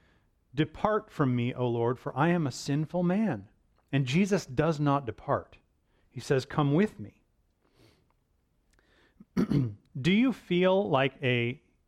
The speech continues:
hypocrite telling somebody else that they can be forgiven for their sins? Do you feel unqualified to catch people?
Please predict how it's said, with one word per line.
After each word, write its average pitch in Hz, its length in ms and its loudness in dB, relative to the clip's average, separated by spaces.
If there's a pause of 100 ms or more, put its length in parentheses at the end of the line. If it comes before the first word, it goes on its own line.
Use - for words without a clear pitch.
(200)
hypocrite 208 720 -2 (420)
telling 233 480 2
somebody 190 540 2
else 151 300 2
that - 180 -2
they 147 140 2
can 143 180 -2
be 147 140 -2
forgiven 127 520 0
for 147 160 -2
their 117 140 0
sins? 139 520 -4 (3000)
Do 151 120 0
you 185 260 4
feel 208 540 2
unqualified 170 960 2
to 151 80 -6
catch - 420 -6
people? 185 460 -6